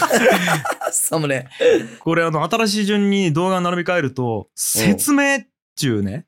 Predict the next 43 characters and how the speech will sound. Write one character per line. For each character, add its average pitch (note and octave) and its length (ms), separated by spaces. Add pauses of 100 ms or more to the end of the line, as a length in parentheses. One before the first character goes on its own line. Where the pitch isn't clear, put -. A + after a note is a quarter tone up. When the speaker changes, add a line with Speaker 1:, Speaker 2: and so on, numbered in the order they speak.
Speaker 1:
う - 80
ん。 - 20
Speaker 2:
で D3+ 100
っ F#2+ 160
か G#3 160
い E3 60
文 C#3+ 120
字 B2 80
で A#2 160
書 C3+ 100
い A2+ 80
た F3+ 360 (340)
や C3+ 100
つ - 120
と、 G3 360 (100)
で、 A3 200
そ F#3+ 120
の D3 100
ジ C3 100
ェ C#3 40
ロ C#3+ 60
ニ C#3+ 80
モ C#3+ 100
さ C#3 120
ん C3 60
の B2 80
顔 F3 360 (260)
<laughs> - 160
だ E3 60 (200)
け A#3+ 100
が D3+ 140
載 B2+ 100
っ - 20
て D3+ 160
い D3 60
る D#3 380 (260)
<laughs> - 240
サ F#3 160
ム F#3 80
ネ F#3+ 120
が F#3+ 160
多 F#3 120
分、 A#2+ 220